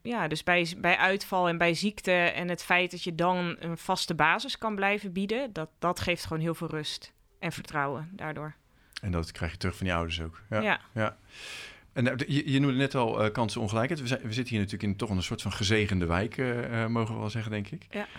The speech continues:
Speaker 2: Ehm, op jullie site staat ook heel duidelijk:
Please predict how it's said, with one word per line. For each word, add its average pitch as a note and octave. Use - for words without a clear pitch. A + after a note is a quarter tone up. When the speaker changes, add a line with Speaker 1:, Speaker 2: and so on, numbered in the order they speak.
Speaker 2:
Ehm, G2
op A2
jullie A2
site A#2+
staat G2+
ook G#2
heel A#2+
duidelijk: A#2+